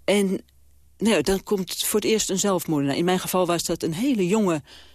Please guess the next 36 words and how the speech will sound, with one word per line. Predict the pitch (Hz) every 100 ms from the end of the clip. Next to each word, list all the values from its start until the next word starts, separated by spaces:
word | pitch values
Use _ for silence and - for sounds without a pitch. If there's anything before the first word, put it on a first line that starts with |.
| - - -
jongen, | - 160 165 208 262
een | -
prachtige | - 254 - 185 160
jongen, | 151 165 226 240
een | 160 143
Surinaamse | - 156 143 151 214 -
jongen... | 233 226 226 - - - - - _ _ _ _ -
die | 170
zesentwintig | 175 196 - 170 - 196 220 196
was | 196 190 -
of | 175
zo, | 185 185 -
die | 160 165
voor | - 185
de | 151
trein | - 202 226
was | 208 196
gesprongen. | - - - 196 180 175 - - - - - - _ -
Eh, | 165 147 147 139 127 - _
waar, | - 147 160 156
eh, | 131 131 147 139 131 - -
ja, | - 165
ook | - -
nog | 165 - -
heel | - 160
bijzonder | 139 139 175 156 147
dan | 139 139 135
de, | 139 135 -
de | -
aflegster | - - 165 151 - 156
ook | 170
nog | 175
even | 160 139 139
bij | 143 131
kwam | 135
staan. | 123 151 127 135